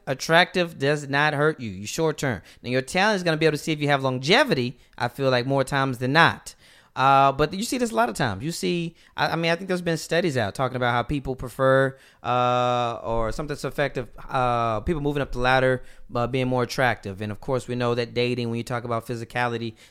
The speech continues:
that's a huge ring. So being attractive, although that is relative, let's be clear on that. Right? You may like somebody with, you know, chunky elbows. You may like somebody with big eyebrows. You may like somebody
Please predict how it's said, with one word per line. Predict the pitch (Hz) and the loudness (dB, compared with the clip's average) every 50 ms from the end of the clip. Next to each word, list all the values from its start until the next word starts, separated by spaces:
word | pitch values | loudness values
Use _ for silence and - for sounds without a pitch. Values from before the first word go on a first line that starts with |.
| _ - | _ -10
that's | 120 117 110 120 | -8 -8 -8 -8
a | |
huge | 107 - 123 113 101 - | -8 -8 -6 -8 -6 -6
ring. | 113 113 107 95 | -8 -8 -8 -8
So | 92 - 143 135 131 120 - - - - _ | -4 0 2 2 2 2 0 -4 -20 -12 _
being | - 151 185 190 180 | 0 2 2 2 2
attractive, | 165 - - 160 143 143 - 165 151 - - | 0 2 2 2 2 2 2 -2 -4 -2 2
although | 143 147 165 160 170 170 | 2 4 4 4 4 4
that | 165 160 160 175 | 4 4 4 4
is | 185 180 165 | 2 0 2
relative, | 180 202 220 196 165 - - 135 135 - | 4 4 6 6 4 2 -2 -4 -6 -4
let's | 135 127 127 | -6 -8 -6
be | 135 143 | -6 -8
clear | 135 - 170 165 160 | -6 -2 -2 0 0
on | 160 135 | 0 0
that. | 190 220 175 - - - - - - - | 0 0 0 -2 -6 -14 -20 -20 -14 -6
Right? | - 123 139 151 127 | -2 0 0 0 -2
You | 120 139 165 | -4 -4 -2
may | 170 165 165 | 0 2 4
like | 165 160 160 - | 4 4 2 0
somebody | - 165 156 160 160 160 165 165 | -2 0 2 4 4 4 4 2
with, | 151 151 151 156 - | 2 0 0 0 0
you | 175 175 | -2 -2
know, | 170 156 147 156 156 - - - | 0 2 2 2 0 -4 -10 -16
chunky | - - 165 160 156 165 160 160 | -8 -4 -2 -2 0 2 4 4
elbows. | 165 156 147 131 117 104 98 95 | 6 6 6 4 2 0 0 -4
You | 107 127 | -4 -4
may | 151 160 | 0 0
like | 156 151 147 | 0 0 0
somebody | - 156 151 143 147 151 156 156 151 | -2 -4 0 2 4 4 4 4 2
with | 151 151 147 143 | 2 0 0 0
big | 151 156 156 160 | 0 2 4 6
eyebrows. | 156 156 147 139 127 113 98 85 87 98 | 6 4 6 4 2 2 2 0 -4 -6
You | 120 | -6
may | 143 156 | -4 -2
like | 156 151 147 | -2 -2 -4
somebody | 143 - 151 147 151 151 151 151 151 147 | -4 -4 0 2 4 4 4 2 0 -2